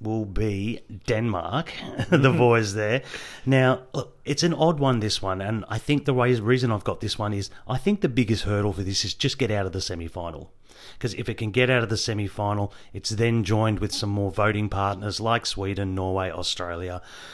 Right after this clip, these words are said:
Speaker 1: and then you're gonna get a better result than
Speaker 2: More
Speaker 1: you
Speaker 2: casual
Speaker 1: probably
Speaker 2: viewers.
Speaker 1: Exactly.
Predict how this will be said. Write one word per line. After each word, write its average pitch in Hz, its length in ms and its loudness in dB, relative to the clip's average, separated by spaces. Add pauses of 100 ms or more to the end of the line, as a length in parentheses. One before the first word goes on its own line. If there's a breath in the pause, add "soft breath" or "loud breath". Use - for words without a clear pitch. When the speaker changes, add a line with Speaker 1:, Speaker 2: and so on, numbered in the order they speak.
(320 loud breath)
Speaker 1:
and 120 200 0
then 117 240 4
you're 107 120 0
gonna 107 160 0
get 101 120 -2
a 101 60 -2
better 95 200 -2
result 95 340 -2
than 110 100 -4
Speaker 2:
More 120 100 2
Speaker 1:
you 135 60 0
Speaker 2:
casual 113 280 6
Speaker 1:
probably 113 180 2
Speaker 2:
viewers. 135 500 -2
Speaker 1:
Exactly. 95 720 -4